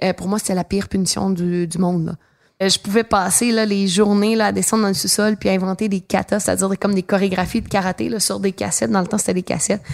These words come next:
Puis je mettais comme le côté A, je faisais sur play, j'inventais un kata, la cassette finissait, je la tournais de bord.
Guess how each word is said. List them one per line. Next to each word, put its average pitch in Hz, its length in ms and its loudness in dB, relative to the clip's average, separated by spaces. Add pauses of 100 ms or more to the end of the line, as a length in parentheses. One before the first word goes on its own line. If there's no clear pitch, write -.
(220)
Puis 190 80 -8
je 190 80 2
mettais 190 180 0
comme 190 160 0
le 180 100 2
côté 196 380 0
A, 190 160 2
je 214 100 -2
faisais 190 160 0
sur 185 140 -2
play, 202 260 0
j'inventais 185 340 0
un 196 40 0
kata, 185 380 2
la 196 100 0
cassette 190 320 -2
finissait, 196 380 0
je - 20 -4
la 185 100 -4
tournais 190 220 0
de 190 80 0
bord. 190 360 2